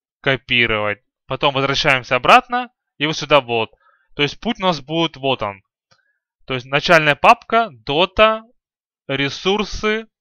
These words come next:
курсоры. И вставляем прямо сюда курсоры. Все, в принципе.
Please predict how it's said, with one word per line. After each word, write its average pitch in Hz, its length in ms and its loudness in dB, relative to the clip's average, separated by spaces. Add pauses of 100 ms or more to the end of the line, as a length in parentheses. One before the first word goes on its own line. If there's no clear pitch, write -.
(140)
курсоры. 180 640 0
И 160 100 -6
вставляем 147 500 2
прямо 131 200 -2
сюда 123 280 -4
курсоры. - 600 -12 (1040)
Все, - 300 -2
в 302 40 -20
принципе. 202 640 -2